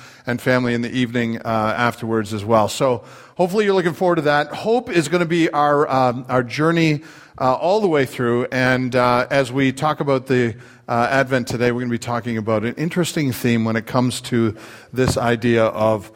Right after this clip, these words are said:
hope. Um, let me, uh, let me just say, first of all, uh, if you don't know me, my name is Craig Jarvis. I'm the, uh, pastor of the church plant that Village is doing, uh, Village Church East,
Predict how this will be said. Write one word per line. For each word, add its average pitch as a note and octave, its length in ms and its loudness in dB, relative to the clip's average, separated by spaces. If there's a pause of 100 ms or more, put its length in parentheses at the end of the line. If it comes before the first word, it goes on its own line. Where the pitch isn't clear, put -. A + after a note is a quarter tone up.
(320)
hope. G#2+ 480 -2 (500)
Um, A#2+ 560 0 (920)
let G3 140 2
me, A#3 180 2
uh, B2 300 2
let D3 80 -4
me E3+ 100 0
just E3 200 2
say, D#3 120 2
first E3 240 -2
of C#3 80 -2
all, C3 260 2
uh, B2 300 2
if B2 220 -8
you D3 60 0
don't D#3 160 2
know D3 120 2
me, D3+ 220 0
my C3+ 160 2
name C3 100 0
is C3 100 -2
Craig C3 260 0
Jarvis. B2 360 0
I'm B2+ 160 -2
the, B2 220 2 (280)
uh, B2 140 0
pastor C#3+ 420 -2
of A#2+ 80 -2
the A#2+ 160 2
church - 300 -4
plant D3 300 0
that C#3 100 -2
Village C3+ 340 0
is A2+ 140 -6
doing, C#3 440 0
uh, A#2+ 140 0
Village B2+ 280 0
Church - 260 -6
East, - 400 0